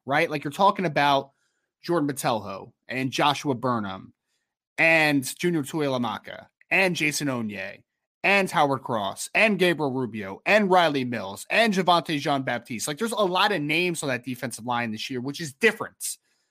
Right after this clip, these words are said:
And, but again, this is, it's a similar category to wide receiver. You know, it's one of those situations where I think that there's an opportunity that Notre Dame could be really good on the defensive line, could have, I mean,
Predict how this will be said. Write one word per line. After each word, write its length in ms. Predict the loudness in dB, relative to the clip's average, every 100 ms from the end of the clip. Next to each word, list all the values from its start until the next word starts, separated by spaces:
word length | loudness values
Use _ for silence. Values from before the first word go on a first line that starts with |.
| _ -4
And, 100 | 0
but 80 | 4
again, 380 | 4 4 2 0
this 200 | 2 2
is, 200 | -2 -4 _ _ _ _ _ _ -14
it's 100 | 0
a 20 |
similar 320 | 2 4 2 2
category 440 | 4 4 4 2
to 100 | 2
wide 240 | 0 0 -2
receiver. 500 | -4 -4 -6 -12 -18 _
You 140 | -6
know, 180 | -2 -2
it's 240 | -2 -8 -4
one 180 | -2
of 60 | 0
those 180 | -2 -4
situations 580 | -6 -2 -2 -2 -4 -2
where 300 | 0 0 -2 _ _ _ _ _ -4
I 120 | -2
think 220 | 0 0
that 80 | 2
there's 220 | 2 0
an 80 | 2
opportunity 460 | 2 0 -2 -2 0
that 80 | 0
Notre 160 | 0
Dame 120 | -2
could 140 | -4 -6
be 180 | -6 -10
really 520 | -12 -4 -2 0 0
good 200 | 4 6
on 140 | 6
the 80 | 4
defensive 540 | -2 -4 -2 -4 -4
line, 340 | -4 -2 -4 -8
could 120 | -8 0
have, 400 | 4 4 2 -4 _ _ _ _ _ _ _ -6
I 40 | -2
mean, 200 | -2